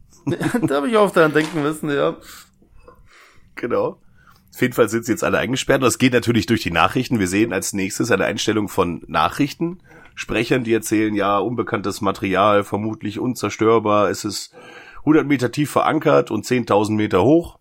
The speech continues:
Speaker 2: So kann man sich das Ding vorstellen. <laughs> Und, ähm, die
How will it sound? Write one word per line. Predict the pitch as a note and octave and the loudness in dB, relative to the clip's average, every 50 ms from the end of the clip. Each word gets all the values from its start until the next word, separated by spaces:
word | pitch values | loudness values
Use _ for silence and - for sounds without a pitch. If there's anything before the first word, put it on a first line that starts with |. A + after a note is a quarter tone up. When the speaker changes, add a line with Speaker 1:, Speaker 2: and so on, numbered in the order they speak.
| _ _ _ _ _ | _ _ _ _ _
Speaker 2:
So | - - F#2+ | -12 -10 -2
kann | - A2+ A2+ | 0 2 2
man | A2 G2 | 2 -2
sich | G2 F#2+ | -4 -4
das | - F#2+ E2+ | -4 -4 -4
Ding | - E2+ E2 | -4 -6 -8
vorstellen. | - - C3 C#3+ C#3 - C#3 C3 C3 B2 - _ _ _ _ _ _ _ _ - - - _ _ _ _ _ _ _ - - - - - - - - - - - - _ _ _ _ _ - | -4 -2 0 0 0 0 -2 -2 -2 -4 -6 _ _ _ _ _ _ _ _ -20 -20 -20 _ _ _ _ _ _ _ -20 -20 -20 -20 -20 -20 -20 -20 -20 -20 -20 -20 _ _ _ _ _ -10
<laughs> | - - - E3+ | -6 -4 -2 -2
Und, | - B2 - - - - - - E3+ - - B2+ - - - - - _ _ - - - - - _ _ - | -2 -2 -2 -2 -2 -4 -4 -4 -4 -2 -2 -4 -4 -4 -10 -20 -20 _ _ -20 -20 -20 -20 -20 _ _ -2
ähm, | A2+ A2 G#2+ G#2 G#2 G2 G#2 G#2 F#2+ - - - | 2 2 4 4 4 2 0 -2 -6 -10 -14 -18
die | G2+ G2+ A2 A2 G#2 G2+ G2+ F2 - | -8 -4 -2 -2 0 -2 -2 -4 -6